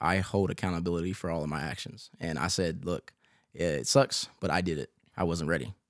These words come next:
Uh, so, uh, there's nothing I could, could do about that. Uh, there's something I could have done about that, but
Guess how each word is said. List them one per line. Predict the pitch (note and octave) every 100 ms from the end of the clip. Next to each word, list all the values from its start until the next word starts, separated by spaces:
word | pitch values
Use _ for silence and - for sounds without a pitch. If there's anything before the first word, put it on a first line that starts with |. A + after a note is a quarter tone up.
| _ _ -
Uh, | E2+ C#2
so, | - G2 D2 - D#2+
uh, | E2+ E2
there's | F#2+
nothing | A#2 A2
I | G2+
could, | G2 F#2+ - - -
could | F#2
do | G2
about | F#2 F#2
that. | G#2 G2+ - - - _
Uh, | G#2 -
there's | A2 G#2+
something | C3 A#2 F#2+
I | E2+
could | - A#2+
have | F2
done | F2+ F2 F#2 - - -
about | E2+ C#2+ -
that, | D2 - - -
but | G2